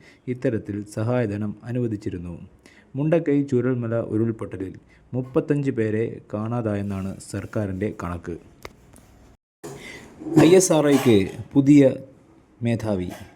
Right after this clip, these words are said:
ഐ എസ് ആർ ഒ ചെയർമാനായി ഡോക്ടർ വി നാരായണൻ ചുമതലയേറ്റു. തിരുവനന്തപുരം വിക്രം സാരാഭായ് സ്പേസ് സെന്ററിൽ നടന്ന ചടങ്ങിൽ ബഹിരാകാശ വകുപ്പ് സെക്രട്ടറി, ബഹിരാകാശ കമ്മീഷൻ ചെയർമാൻ എന്നീ ചുമതലകളും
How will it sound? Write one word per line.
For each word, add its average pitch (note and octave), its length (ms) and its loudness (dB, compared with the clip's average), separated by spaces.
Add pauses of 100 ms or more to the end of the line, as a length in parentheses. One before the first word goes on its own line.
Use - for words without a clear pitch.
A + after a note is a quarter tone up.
(380)
ഐ C3+ 120 2
എസ് E3 180 0
ആർ D3+ 120 -4
ഒ D#3 60 -2
ചെയർമാനായി B2+ 600 -4 (160)
ഡോക്ടർ A#2 320 0 (100)
വി A2+ 160 0
നാരായണൻ A2+ 540 -2 (160)
ചുമതലയേറ്റു. F#2 640 -2 (500)
തിരുവനന്തപുരം C3+ 600 2 (160)
വിക്രം A2+ 340 -6
സാരാഭായ് B2 520 -4
സ്പേസ് A2+ 440 -10
സെന്ററിൽ A2+ 360 -2
നടന്ന A2 260 0
ചടങ്ങിൽ F#2 400 -2 (300)
ബഹിരാകാശ B2 540 0
വകുപ്പ് G#2+ 380 -4 (200)
സെക്രട്ടറി, G2 480 -4 (440)
ബഹിരാകാശ A#2+ 520 0
കമ്മീഷൻ A2 500 -8 (220)
ചെയർമാൻ G#2 420 -4 (200)
എന്നീ C3 260 -2
ചുമതലകളും F#2+ 600 -4